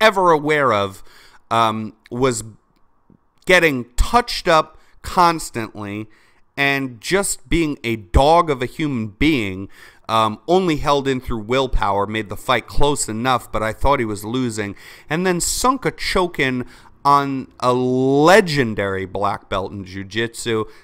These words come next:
I mean, this fight had every fucking thing in it. And that is my touch on the U F C two seventy-five card. Wow.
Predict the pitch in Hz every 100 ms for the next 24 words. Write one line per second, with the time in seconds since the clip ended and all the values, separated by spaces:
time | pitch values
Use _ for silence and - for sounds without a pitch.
0 | _ 127 139 147 165 - 160 151 139 117
1 | - 147 165 160 - - 135 123 113 -
2 | 110 117 117 123 120 - _ _ _ -
3 | 104 110 143 151 117 107 107 107 - 127
4 | 120 - 113 104 98 101 107 123 127 127
5 | - 110 110 - 107 107 - - 113 110
6 | 107 - 104 101 92 - 104 101 - -
7 | 101 101 95 - _ _ _ _ _ -
8 | 98 101 117 123 123 117 95 - - -
9 | - - - - 87 85